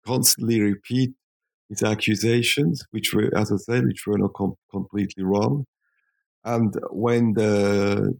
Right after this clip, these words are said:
German financial and monetary system, uh, started to collapse in, in the summer of nineteen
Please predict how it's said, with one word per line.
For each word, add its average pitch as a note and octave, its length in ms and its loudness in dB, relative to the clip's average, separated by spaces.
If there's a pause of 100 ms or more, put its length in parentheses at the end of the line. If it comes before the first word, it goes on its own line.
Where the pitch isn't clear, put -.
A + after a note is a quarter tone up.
German B2 300 2
financial A2 640 0
and G#2 100 2
monetary G#2+ 460 0
system, G#2 680 -2
uh, - 180 0
started F#2+ 500 -2
to F2 180 -20
collapse A2+ 540 -2
in, F#2+ 220 0
in F2+ 160 2
the - 100 -2
summer A2 360 0
of F2+ 100 -4
nineteen F#2 340 -2